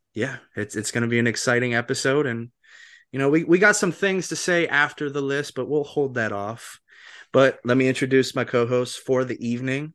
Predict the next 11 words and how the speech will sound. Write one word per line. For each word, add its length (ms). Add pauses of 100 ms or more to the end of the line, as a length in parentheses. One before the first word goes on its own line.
(120)
Anthony 520 (120)
Big 240
Bear 200
Murphy 560
and 360 (140)
Nola 300
Jeffy. 500 (500)
What's 280
going 260
on, 160
fellas? 560